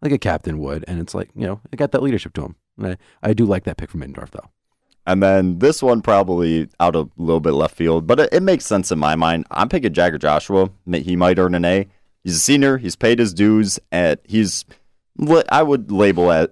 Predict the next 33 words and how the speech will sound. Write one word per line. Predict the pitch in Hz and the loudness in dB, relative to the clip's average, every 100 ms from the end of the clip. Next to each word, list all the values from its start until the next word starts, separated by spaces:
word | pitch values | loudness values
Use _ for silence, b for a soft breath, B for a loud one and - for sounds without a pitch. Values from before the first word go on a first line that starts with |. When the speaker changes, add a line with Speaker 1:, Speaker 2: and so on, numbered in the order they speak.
| - | -2
Speaker 2:
label | 92 98 90 90 | 2 2 2 0
him | 90 80 | 0 0
as | 80 80 | -2 -2
an | 80 | -4
enforcer | 73 - 82 - 95 | -6 -2 -2 0 -4
of | |
a | 87 | -4
team, | - 107 107 104 | -4 0 0 0
and | 82 82 80 76 - _ _ _ _ | 0 0 -2 -4 -10 _ _ _ _
people | - 113 160 | -2 0 2
look | 139 | 2
up | 120 135 | 2 -2
to | - | -4
people | 82 69 | -6 -4
like | 57 | -4
that, | - 55 | -4 -6
people | - 90 104 | -4 -2 2
that | 90 90 | 4 4
will | 85 87 82 - | 2 0 -2 -6
stand | - - 92 95 95 90 - | -12 -2 0 2 -2 -4 -8
tall | - 90 90 | 0 2 2
to | - 87 | 0 -2
any | 87 | 0
situation. | - 92 95 85 85 - 92 92 - - | -2 -2 2 2 2 0 0 0 -4 -6
Jagger | 87 87 87 | 0 2 2
Joshua | 90 - 90 | 0 0 -2
definitely | 80 90 87 92 | 0 -2 0 -4
will | 80 82 | -2 0
not | 87 92 | 0 0
back | 95 87 | 0 -2
down | - 85 80 | 0 -2 -2
from | - 78 | -6 -6
anybody | 82 82 80 80 78 71 | -4 -2 -2 -2 -2 -4